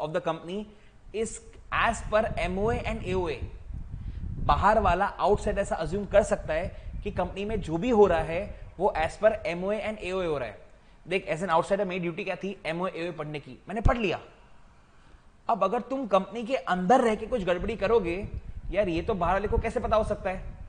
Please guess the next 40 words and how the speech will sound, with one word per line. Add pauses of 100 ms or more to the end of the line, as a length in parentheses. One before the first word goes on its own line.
(580)
बाहर
वाला
तो
ऐसा
मान
के
चलेगा (300)
कि
सब
कुछ
बराबर
ही
हो
रहा
होगा, (500)
और
अगर
बराबर
नहीं
हो
रहा (280)
तो
company
का
problem, (140)
outsider
का
problem
नहीं। (800)
मतलब
doctrine
of
constructive
notice
का, (640)
अ, (560)
opposite, (180)
ठीक
है,
एक्सेप्शन